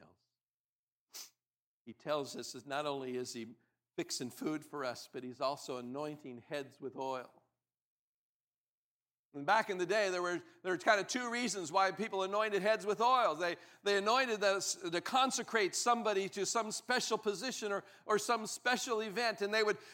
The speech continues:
anoint their heads with oil. A new king, a new leader. Sign of presentation, a,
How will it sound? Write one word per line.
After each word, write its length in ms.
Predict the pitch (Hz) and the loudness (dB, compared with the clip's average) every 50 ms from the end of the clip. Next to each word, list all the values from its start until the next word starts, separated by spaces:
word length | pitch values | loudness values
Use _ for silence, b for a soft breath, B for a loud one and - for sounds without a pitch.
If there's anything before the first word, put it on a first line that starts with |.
| B B | B B
anoint 440 | 185 214 220 233 247 277 285 277 - | 2 2 4 6 6 6 6 4 4
their 160 | 233 226 220 | 6 6 8
heads 320 | 190 220 254 254 214 185 190 | 8 8 6 4 4 2 2
with 180 | 233 226 185 | 2 4 6
oil. 360 | 233 247 254 247 226 208 - - - - - _ _ _ _ _ _ _ _ _ _ _ _ _ _ _ _ _ _ _ _ _ _ _ _ _ _ _ _ _ _ _ _ _ - | 8 10 10 10 8 6 2 -4 -10 -16 -20 _ _ _ _ _ _ _ _ _ _ _ _ _ _ _ _ _ _ _ _ _ _ _ _ _ _ _ _ _ _ _ _ _ -8
A 40 | 160 | -4
new 220 | 190 247 277 262 | 0 0 0 0
king, 400 | - - 262 254 233 196 165 160 | 0 0 0 2 2 0 0 0
a 60 | 175 | 2
new 200 | 214 262 285 277 269 | 4 4 4 6 6
leader. 420 | 262 254 240 202 170 143 104 - - - - _ _ _ _ _ _ _ _ _ _ _ _ _ _ _ _ _ _ _ _ _ _ _ _ _ _ _ _ _ _ _ _ _ _ _ _ _ _ _ _ _ _ _ _ _ _ _ _ - | 4 4 4 4 2 2 0 -2 -8 -16 -20 _ _ _ _ _ _ _ _ _ _ _ _ _ _ _ _ _ _ _ _ _ _ _ _ _ _ _ _ _ _ _ _ _ _ _ _ _ _ _ _ _ _ _ _ _ _ _ _ -2
Sign 260 | 220 233 226 214 202 | 0 0 2 2 0
of 100 | 196 - | -2 0
presentation, 720 | - 240 226 - 214 202 190 - 247 214 196 - - 160 | 0 0 0 0 -2 -4 -4 -4 -4 -4 -4 -4 -6 -8
a, 140 | 156 160 | -8 -8